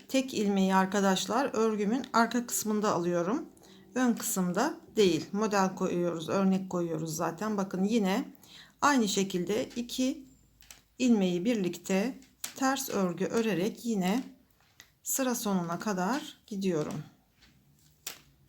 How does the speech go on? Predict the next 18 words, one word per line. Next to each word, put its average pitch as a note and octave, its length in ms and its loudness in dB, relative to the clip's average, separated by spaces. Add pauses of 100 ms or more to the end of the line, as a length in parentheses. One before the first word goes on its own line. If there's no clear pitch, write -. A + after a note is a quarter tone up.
(1200)
Bu D#4+ 40 -10
şekilde F3+ 420 -2
arkadaşlar. E3+ 880 -4 (2000)
Hep C4 300 -6
çift - 340 -4
çift - 500 -6 (420)
sıra C4+ 320 -2
sonuna F#3 380 -2
kadar G#3 320 0
geliyorum. G#3+ 720 0 (340)
Ve - 160 0
ön C4+ 180 4
tarafta G3+ 440 0
yine A3+ 480 0
aynı A#3+ 280 4
şekilde F#3+ 760 -2 (560)
model G3+ 460 4
koyarak A#3+ 680 4